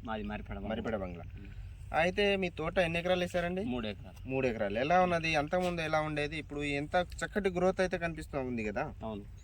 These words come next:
Speaker 2: ఇంత చక్కటి గ్రోత్ అయితే ఉంది. పూతలో నల్లి కానీ, ఆకు వెనకాల నల్లి కానీ
Speaker 1: ఉమ్.
Speaker 2: ఎలాంటి అయితే కనిపిస్తలేదు. అసలు
Speaker 1: అవును.
Speaker 2: ఏ మందు కొట్టారు మీరు?
Speaker 1: అప్పుడు నల్లికు తోట బాగలేదు అసలు.
Speaker 2: బాగలేదు.
Speaker 1: తోటకు
Speaker 2: ఏముంది
Speaker 1: న-,
Speaker 2: అంతకుముందు ఏముంది?
Speaker 1: నల్లి బాగుంది.
Speaker 2: నల్లి బాగుంది. ఆ.
Speaker 1: పై ముడత ఉంది.
Speaker 2: ఉమ్.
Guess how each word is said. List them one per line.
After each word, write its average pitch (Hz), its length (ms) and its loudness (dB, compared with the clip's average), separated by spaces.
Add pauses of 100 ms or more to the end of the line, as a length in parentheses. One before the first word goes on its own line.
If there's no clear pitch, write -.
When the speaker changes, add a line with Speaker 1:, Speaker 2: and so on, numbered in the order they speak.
(300)
Speaker 2:
ఇంత 143 120 -4
చక్కటి 160 400 0
గ్రోత్ 156 280 0
అయితే 151 180 2
ఉంది. 135 380 0 (200)
పూతలో 165 340 -2
నల్లి 151 320 2
కానీ, 143 260 0
ఆకు 131 240 0
వెనకాల 131 340 -2
నల్లి 120 300 -2
కానీ 117 240 -2
Speaker 1:
ఉమ్. - 260 -10
Speaker 2:
ఎలాంటి 139 360 0
అయితే 135 220 0
కనిపిస్తలేదు. 117 760 -4
అసలు - 80 -8
Speaker 1:
అవును. 107 120 0
Speaker 2:
ఏ 165 80 0
మందు 185 220 -2
కొట్టారు 156 260 -2
మీరు? 147 360 -4 (300)
Speaker 1:
అప్పుడు 131 200 -4
నల్లికు 131 440 -2
తోట 120 280 -4
బాగలేదు 107 540 -6
అసలు. 101 260 -8 (160)
Speaker 2:
బాగలేదు. 107 380 -2 (180)
Speaker 1:
తోటకు 110 300 -4
Speaker 2:
ఏముంది 156 340 0
Speaker 1:
న-, - 20 2
Speaker 2:
అంతకుముందు 147 380 -2
ఏముంది? 131 160 -2
Speaker 1:
నల్లి 131 240 0
బాగుంది. 113 680 -2
Speaker 2:
నల్లి 117 200 -4
బాగుంది. 90 380 -6
ఆ. 98 40 -4
Speaker 1:
పై 123 140 4
ముడత 123 300 -2
ఉంది. 110 480 -6
Speaker 2:
ఉమ్. 104 300 -4